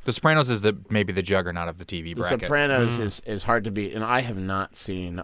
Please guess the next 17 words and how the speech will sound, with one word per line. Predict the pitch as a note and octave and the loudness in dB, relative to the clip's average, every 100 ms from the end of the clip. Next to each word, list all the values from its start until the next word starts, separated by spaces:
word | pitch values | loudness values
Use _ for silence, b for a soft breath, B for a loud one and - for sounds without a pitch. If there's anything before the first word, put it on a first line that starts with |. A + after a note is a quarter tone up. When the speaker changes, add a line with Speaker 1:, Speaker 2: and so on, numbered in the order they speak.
| - | -4
Speaker 2:
all | G2 F#2+ | 0 0
of | F#2 | 0
The | |
Sopranos. | F#2 F#2 F#2+ F2+ G#2 D#3 A2+ | -6 -8 -6 -4 -4 -4 -4
I've | F2+ | -6
gotten, | - F#2 F2+ F2+ F2 F2 - C#2+ - | -4 -4 -4 -6 -8 -10 -14 -20 -14
I'm | G#2 F#2+ | -10 -8
in, | G2+ G2+ - | -8 -10 -10
still | - - G2+ | -8 -4 -4
in | F#2+ | -4
the | F2+ | -8
first | - G2 - G2+ | -4 -4 -4 -8
or | |
second | F#2+ G2 G2 | -4 -4 -4
season, | - G2 G#2+ | -4 -4 -2
same | - G2 F#2 | -2 -2 -2
as | F#2+ - | -4 -6